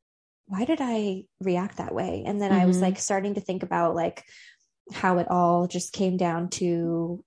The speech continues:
Speaker 1: like, my core attachment style, which is an anxious attachment style.
Speaker 2: Mm-hmm.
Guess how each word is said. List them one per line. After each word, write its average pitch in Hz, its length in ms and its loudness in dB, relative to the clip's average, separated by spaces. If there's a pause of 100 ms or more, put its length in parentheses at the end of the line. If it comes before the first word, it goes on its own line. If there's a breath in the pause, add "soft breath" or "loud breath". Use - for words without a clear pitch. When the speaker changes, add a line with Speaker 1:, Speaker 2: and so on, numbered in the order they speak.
Speaker 1:
like, 165 220 -2
my 170 120 -2
core 170 680 0
attachment 180 540 -6
style, 208 440 0
which 190 220 -4
is 170 280 -4 (260)
an 175 80 -2
anxious 180 340 -6
attachment 214 480 -4
style. 190 440 6
Speaker 2:
Mm-hmm. 185 200 0